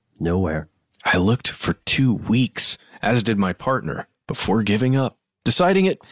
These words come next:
Speaker 2: must just have gone. It had fallen out into a parking space or something. Who knew? I ordered a new one because I loved the print, so I still wanted it. It came. I wore it.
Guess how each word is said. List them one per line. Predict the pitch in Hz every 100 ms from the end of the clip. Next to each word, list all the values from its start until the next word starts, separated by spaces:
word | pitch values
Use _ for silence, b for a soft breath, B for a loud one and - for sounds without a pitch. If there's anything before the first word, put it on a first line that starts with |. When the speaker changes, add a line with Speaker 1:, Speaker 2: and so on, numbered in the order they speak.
| B B
Speaker 2:
must | 185 226 - _ -
just | 262 -
have | 226
gone. | 131 95 87 - - _ _ _ _ _ B
It | - 202
had | 151
fallen | 139 202 196 165
out | 156 156
into | 139 131 127
a |
parking | 110 104 101 107
space | 98 - 101 101 104
or | 107
something. | 104 151 131 147 139 131 127 - 64 135
Who | 190 165
knew? | 95 - _ b b b b
I | 120 123
ordered | 190 175 139
a | 123
new | 160 175
one | 95 98 135
because | 135 143
I | 120
loved | 95 92 101 143 165
the |
print, | - - 110 - - -
so | - -
I |
still | 190 - 202 220
wanted | 196 269 190 80
it. | - - B B B B
It | - -
came. | 101 92 160 _ _ _ -
I |
wore | 202 165 165
it. | 220